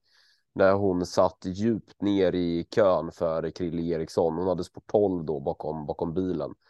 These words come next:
Sen klev hon bara runt dem och jag klockade henne till alltså noll nio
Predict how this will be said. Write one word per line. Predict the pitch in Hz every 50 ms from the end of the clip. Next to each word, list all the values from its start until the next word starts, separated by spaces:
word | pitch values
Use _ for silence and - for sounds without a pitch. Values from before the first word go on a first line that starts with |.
| _ _ _ _ _ _ -
Sen | - - 117 101 92 85
klev | - 104 101 101
hon | 110 113
bara | 101 101 92 92 90
runt | 95 107 117 117 117 110 - -
dem | 87 80 82
och | 90 90
jag | 90 -
klockade | - - - 104 - _ _ - 117 110
henne | 104 95 90
till | - 90
alltså | 85 87 - 90 85
noll | 87 98 101 107 117 123 117 104 92 95 95 98 101
nio | 110 127 143 127 95 82 87 80 80